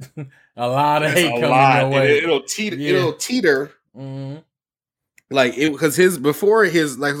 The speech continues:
Speaker 2: I was saying, his fir-, before his career was already teetering.
Speaker 1: Mm-hmm.
Speaker 2: Like, his last album was cool.
Speaker 1: Yep.
Speaker 2: But if he cheat on Rihanna, A$ap, I don't, I can't even hold you, bruh.
Speaker 1: Who are you gonna cheat on? I mean,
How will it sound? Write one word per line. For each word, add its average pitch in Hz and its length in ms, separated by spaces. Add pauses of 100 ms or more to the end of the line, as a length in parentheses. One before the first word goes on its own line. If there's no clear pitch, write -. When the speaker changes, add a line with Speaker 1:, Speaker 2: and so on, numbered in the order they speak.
(120)
Speaker 2:
I 127 80
was 127 120
saying, 147 140
his 131 160
fir-, 175 300
before 160 280
his 143 100
career 165 320
was 117 100
already 104 220
teetering. 92 500 (140)
Speaker 1:
Mm-hmm. 156 340
Speaker 2:
Like, 107 100
his 120 140
last 131 300
album 110 200
was 92 100
cool. 113 500 (100)
Speaker 1:
Yep. 143 340 (180)
Speaker 2:
But 90 320 (760)
if 107 160
he 180 140
cheat 147 240
on 107 120
Rihanna, 90 580
A$ap, 104 500
I 120 160
don't, 95 300
I 113 100
can't 92 240
even 85 260
hold 113 320
you, 87 60
bruh. 98 300 (240)
Speaker 1:
Who 240 180
are 277 40
you 196 140
gonna 120 220
cheat 247 260
on? 127 200
I 156 60
mean, 165 200